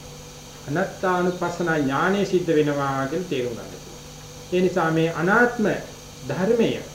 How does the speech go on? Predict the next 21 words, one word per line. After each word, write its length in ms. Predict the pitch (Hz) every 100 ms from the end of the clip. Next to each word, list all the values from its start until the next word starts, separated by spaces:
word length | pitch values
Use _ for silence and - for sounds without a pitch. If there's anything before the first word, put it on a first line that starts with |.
| - - -
අනාත්ම 460 | 147 180 180 180
ලක්ෂණය 560 | 151 147 151 - 226 226
ඉදිරිපත් 560 | 175 160 190 - 247 -
වෙන 160 | 156
වෙලාවේදී 640 | 135 139 165 170 170 170 170 160 - - -
යෝගාවචරයාගේ 1300 | 190 240 233 214 208 202 190 180 165 170 151 147 117 - - - -
සාමාන්‍ය 680 | - 185 208 196 190 180 175
බුද්ධිය 420 | 147 170 170 220
පැසිලා 380 | 226 190 180 160
නැත්තම්, 380 | 147 151 - 110 - - - - - - - - -
එහෙම 200 | 165 175
නැත්නම් 420 | 170 165 - 156 147
විපස්සනා 500 | 151 196 190 190 170
ඥානවල 520 | 160 165 220 226 220
අඩුපාඩුකම් 720 | 180 208 208 175 151 143 139
තියෙනවා 320 | 165 170 165
නම් 220 | 165 165 - - -
මේ 180 | 196 208
ඥානය 580 | 160 156 175 185 190 180 165
පහළ 360 | 143 143 214
වෙනකොට 420 | 190 151 143 160